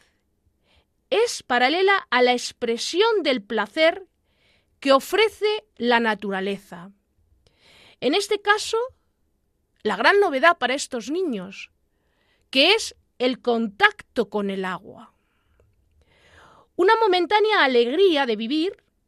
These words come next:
más allá de las penas del destino de estos muchachos.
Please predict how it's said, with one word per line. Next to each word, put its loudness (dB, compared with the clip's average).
más 2
allá 2
de -2
las -2
penas -2
del 0
destino -6
de 2
estos -6
muchachos. -12